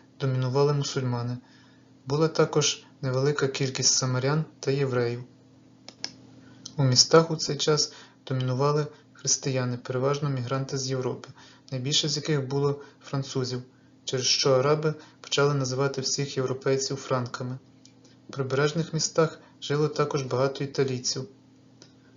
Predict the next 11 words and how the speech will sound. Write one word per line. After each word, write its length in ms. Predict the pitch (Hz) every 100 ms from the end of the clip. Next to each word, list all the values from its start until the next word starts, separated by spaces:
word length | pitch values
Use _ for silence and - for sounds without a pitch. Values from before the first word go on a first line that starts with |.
| - -
Мусульманам 520 | 143 135 131 151 156
заборонялося 760 | 139 135 143 139 131 127 - 120
жити 260 | 135 143
в 40 | 139
містах, 500 | 135 - 131 - - -
і 80 | 131
вони 240 | 127 143
були 340 | 135 143 143 135 - -
обкладені 540 | - - 139 151 143
вищими 400 | 127 135 - 139
податками. 640 | 135 135 123 113 - 127